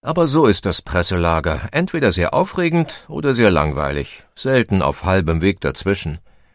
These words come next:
Ernest Cecil Dean, Brief vom neunten Oktober neunzehnhundertfünfundvierzig an seine Frau Lois.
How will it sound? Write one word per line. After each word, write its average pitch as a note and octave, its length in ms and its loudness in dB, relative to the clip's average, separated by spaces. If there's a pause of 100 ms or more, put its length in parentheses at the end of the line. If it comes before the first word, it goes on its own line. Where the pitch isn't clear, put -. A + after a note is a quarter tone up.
(640)
Ernest A2 420 2
Cecil A2 360 0
Dean, F2+ 360 0 (240)
Brief C#3 220 0
vom F2 240 0
neunten F#2+ 340 2
Oktober F#2+ 480 2
neunzehnhundertfünfundvierzig D#2 1600 -2
an G2+ 120 0
seine G2+ 240 -2
Frau A#2 280 -2
Lois. A2+ 500 -4